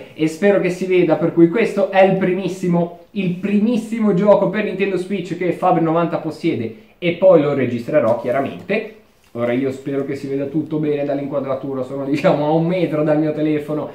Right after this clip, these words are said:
è difficile cercare di capire più o meno come si può vedere oppure no. In ogni caso, poi ve lo farò vedere casomai in qualche altro fotogrammo. Quindi dicevo,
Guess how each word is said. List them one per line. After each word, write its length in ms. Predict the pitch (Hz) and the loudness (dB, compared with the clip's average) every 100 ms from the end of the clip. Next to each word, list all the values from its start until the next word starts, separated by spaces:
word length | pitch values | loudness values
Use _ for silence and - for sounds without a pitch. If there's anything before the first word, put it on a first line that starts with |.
| - | -14
è 120 | - 170 | -2 0
difficile 540 | 185 190 196 170 170 | 0 -2 -4 -2 -2
cercare 360 | 156 151 160 151 | -2 -2 0 0
di 80 | 151 | -2
capire 640 | 151 156 147 143 - - | 0 0 0 -4 -8 -14
più 200 | - 294 | -2 4
o 120 | 269 240 | 8 8
meno 360 | 226 220 202 | 6 4 4
come 200 | 196 190 | 4 2
si 140 | 175 170 | 0 0
può 160 | 175 | 0
vedere 320 | 165 165 165 | 2 2 2
oppure 300 | 147 151 147 | 0 -2 -4
no. 400 | 131 117 - - - _ _ _ _ _ - | -4 -4 -6 -8 -18 _ _ _ _ _ -10
In 140 | 233 | -4
ogni 180 | 233 233 | -2 0
caso, 320 | - 123 107 - - | 0 -2 -4 -10 0
poi 160 | 202 | 4
ve 80 | 185 | 6
lo 100 | 180 | 4
farò 220 | 165 151 | 4 2
vedere 260 | 147 143 131 | 2 0 -2
casomai 400 | 135 135 143 123 - | -4 -4 -4 -6 -8
in 100 | 139 | -2
qualche 220 | 160 151 | 0 0
altro 220 | 143 123 | -2 -4
fotogrammo. 800 | 110 110 127 107 110 170 - - - - - - | -8 -10 -8 -6 -4 0 -2 -4 -16 -20 -20 -2
Quindi 280 | 294 226 208 | 2 4 4
dicevo, 600 | 214 - 143 117 104 | 4 2 0 0 -6